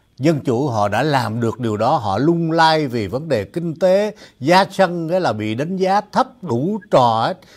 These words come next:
Tuổi già sức yếu của ông Biden vân vân, cái tất cả những cái gì đó đều là chúng ta thấy là Đảng Dân Chủ mình nhìn thấy ai cũng nghĩ là chín mươi chín phần trăm là mất hết tất cả quyền lực, nhưng bây giờ họ thắng được.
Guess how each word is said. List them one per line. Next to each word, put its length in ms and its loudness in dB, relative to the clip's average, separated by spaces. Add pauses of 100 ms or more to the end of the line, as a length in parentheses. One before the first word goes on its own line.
(200)
Tuổi 340 0
già 360 4
sức 200 -4
yếu 200 -2
của 280 -4
ông 260 -6
Biden 420 -2
vân 140 -2
vân, 220 -6
cái 120 -8 (160)
tất 280 -2
cả 240 -2
những 240 -2
cái 160 0
gì 220 -2
đó 200 -2 (380)
đều 400 6
là 480 2 (320)
chúng 120 -4
ta 160 2
thấy 220 2
là 180 0 (100)
Đảng 280 -4
Dân 160 -2
Chủ 260 -2
mình 320 -2
nhìn 220 -2
thấy 240 0 (240)
ai 240 0
cũng 240 -4
nghĩ 160 0
là 120 -2
chín 300 -2
mươi 200 0
chín 200 -2
phần 160 -6
trăm 220 -4
là 220 -4
mất 220 -6 (460)
hết 200 -2
tất 200 -2
cả 220 -2
quyền 200 -4
lực, 200 -6
nhưng 200 0
bây 140 -4
giờ 100 -2
họ 180 -6
thắng 280 -6
được. 180 -6